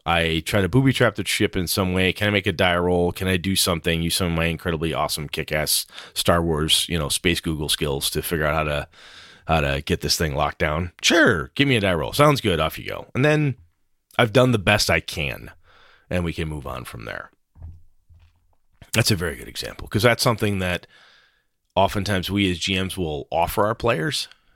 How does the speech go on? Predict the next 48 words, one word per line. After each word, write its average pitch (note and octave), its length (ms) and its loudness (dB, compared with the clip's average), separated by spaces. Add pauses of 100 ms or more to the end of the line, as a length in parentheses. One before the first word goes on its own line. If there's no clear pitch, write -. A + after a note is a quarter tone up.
(180)
but G2+ 320 2
hell, A2 380 0
I, F#2+ 260 -2
I F#2 100 -2
know G#2 180 0
how F#2+ 160 -2
to E2+ 120 -4
do F#2 220 -4
that. C#2 300 -4
Sean A2 240 2
knows E2 180 -2
how B1+ 120 -6
to A#1+ 120 -12
do B1 140 -10
that. A1+ 160 -8
As E2 120 -4
a E2+ 60 -6
player, F#2 300 0
I D#2 40 -2
should - 220 -2
just - 140 -2
step - 240 -4
up A1 160 -4
and, G#1+ 260 -12
and C2 160 -10
do C#2 140 -6
that A#1+ 160 -12
type - 180 -12
of - 80 -18
thing. - 260 -14
That's - 160 -6
a C3+ 40 -10
good G2+ 100 0
idea. D2+ 300 -4 (480)
I - 60 -2
like - 180 0
that. - 180 -10 (1800)
As G#2+ 100 8
you A2+ 60 6
said, A#2 280 6
use F#2 180 -2
your F2+ 100 0
G D#2 180 -4
M D#2+ 120 -2
brain D#2+ 340 -4
as D2+ 180 -6
a D2+ 60 -10
player. D#2+ 340 -6